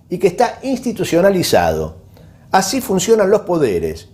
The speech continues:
Dijo, "Es totalmente normal que un gobierno vaya a ver a un juez para advertirle el daño que puede causar con un fallo. Muchas veces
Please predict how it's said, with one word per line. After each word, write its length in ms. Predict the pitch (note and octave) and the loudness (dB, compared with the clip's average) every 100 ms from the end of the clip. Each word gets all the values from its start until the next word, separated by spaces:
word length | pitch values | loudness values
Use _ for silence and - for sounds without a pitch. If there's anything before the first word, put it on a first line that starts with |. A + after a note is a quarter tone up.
| D#3+ | -6
Dijo, 440 | F#3 E3 D#3+ - | -2 2 2 0
"Es 160 | A#3 A#3 | -8 0
totalmente 760 | G#3+ G#3+ C#4+ C#4+ A#3 C4 G3+ | 0 2 0 0 0 -2 0
normal 400 | E3 D#3 F3 A3+ | 2 2 2 2
que 140 | A3 E3+ | 2 2
un 160 | G#3 | 2
gobierno 640 | F3 D#3+ F#3 A3 A3 F#3+ D#3 | 2 2 2 0 0 0 0
vaya 720 | D3+ G#3+ G#3 F3+ E3+ - - | 2 2 2 0 -2 -4 -8
a 220 | C3 C#3+ | -2 0
ver 300 | D3+ G#3 G#3+ - | 4 2 2 -2
a 100 | D#3 | -4
un 160 | F3+ | -4
juez 320 | - G3+ A#3+ | -6 -2 -2
para 300 | A3+ D3+ D3 | 0 0 2
advertirle 800 | C3+ C3 C#3 C#3 - A3+ A#3+ E3+ | 2 2 2 2 -2 -4 2 4
el 200 | C#3 C3 | 4 2
daño 400 | F3+ B3 A3+ D3+ | 2 2 0 -2
que 80 | B2 | -4
puede 420 | A#2 G#3+ B3 G#3 | -6 -2 0 2
causar 460 | - A#2+ B2+ A#3 B3+ | 2 0 2 0 0
con 140 | C#3 | 2
un 120 | G#3 | 2
fallo. 520 | G#3 C#4 F#3 G#2+ E2 - - - - - - - | 2 0 0 -2 -6 -8 -18 -20 -20 -20 -20 -6
Muchas 420 | G3+ C#4 C4+ F3+ | 0 2 2 0
veces 460 | B3 B3 F#3 D#3+ | 0 -2 -2 -2